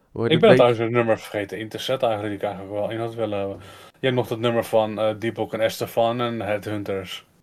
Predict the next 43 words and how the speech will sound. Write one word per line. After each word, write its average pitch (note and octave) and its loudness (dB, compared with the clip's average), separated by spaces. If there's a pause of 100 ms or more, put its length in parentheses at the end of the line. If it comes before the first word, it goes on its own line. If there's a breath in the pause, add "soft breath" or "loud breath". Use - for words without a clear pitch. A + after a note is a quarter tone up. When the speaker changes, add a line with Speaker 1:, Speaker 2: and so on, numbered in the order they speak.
(380)
Speaker 2:
Eh, A2+ 0
Speaker 1:
Ja. C3+ 2
Speaker 2:
Keepers A#2 -8
of A2 -6
Our G2+ -2
Legacy. C3 -2 (580)
Die D3+ 4
heb, C3 4
ik D#3 0
heb F3+ 10
hem E3 8
wel F#3 10
opgezocht, G3+ 6
maar C#3 2
ik B2 -2
heb C3 0
hem A#2 -2
er G#2+ -6
niet G#2+ -6
in A#2 -4
gezet, F#3+ -4
zo F3+ -4
te F3 -8
zien. D#3+ -6 (160)
Speaker 1:
Ja. D#3+ -6 (1160)
Ja. C#3 4
Speaker 2:
Want C3 6
die F3 4
kan E3+ 8
ook E3+ 8
nog F3+ 6
wel D#3 10
eens D3 4
gewoon D3 2
qua, C3+ 0
qua C#3+ 2
momentum C#3 -2
met A#2+ -6
de A#2+ -4
D G#2+ -18
J's C#3 -2
natuurlijk A2+ -8
wel. G#2 0